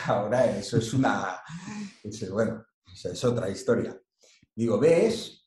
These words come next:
ves con los papeles y allí te harán firmar un, un, como un, de esto, o sea, un,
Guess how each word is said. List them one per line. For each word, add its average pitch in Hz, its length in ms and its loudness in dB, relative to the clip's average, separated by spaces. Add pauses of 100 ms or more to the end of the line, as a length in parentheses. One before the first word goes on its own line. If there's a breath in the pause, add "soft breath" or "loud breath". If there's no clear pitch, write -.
(680)
ves 135 180 -2
con 175 120 0
los 185 140 2
papeles 175 760 -2
y 117 240 -2
allí 107 200 0
te 151 80 0
harán 156 200 0
firmar 156 400 -2
un, 160 180 0
un, 123 1080 -6 (580)
como - 300 -14
un, 104 680 -6
de 110 100 -6
esto, 110 300 -6
o 95 140 -12
sea, 92 160 -10
un, 92 500 -12